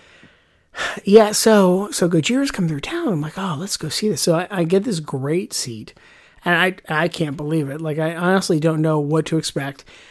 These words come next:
And, man, everybody I interacted with was really cool. Um, I, I met a guy. I wish I would have talked to him more. He was actually photograph-, uh, photographing the show. And, you know, I was wearing my Rotten Sound shirt,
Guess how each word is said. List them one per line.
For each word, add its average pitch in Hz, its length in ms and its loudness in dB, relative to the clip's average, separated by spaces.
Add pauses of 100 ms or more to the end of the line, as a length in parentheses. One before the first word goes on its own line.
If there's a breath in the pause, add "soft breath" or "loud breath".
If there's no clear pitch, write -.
(300 loud breath)
And, 247 160 -4
man, 240 360 2
everybody 247 420 2
I 233 80 4
interacted 208 480 0
with 185 240 0
was 143 160 -4
really 139 240 -4
cool. 220 680 4
Um, 147 520 -2 (180)
I, 185 140 0
I 185 100 -2
met 214 180 6
a 214 40 6
guy. 175 240 2
I 175 140 -4
wish 190 220 0
I 214 40 4
would 190 120 4
have 170 80 -2
talked 165 280 -4
to 160 100 -6
him 139 180 -2
more. 147 360 -2
He 170 160 -4
was 170 120 0
actually 160 420 0
photograph-, 160 600 -2
uh, 156 300 -4
photographing 160 580 2
the 120 60 -12
show. 107 400 -8 (560 loud breath)
And, 147 520 -2 (240)
you 226 120 -6
know, 156 200 -4 (200)
I 190 100 4
was 196 140 4
wearing 180 220 6
my 151 100 4
Rotten 151 420 0
Sound 262 360 -2
shirt, 123 500 -6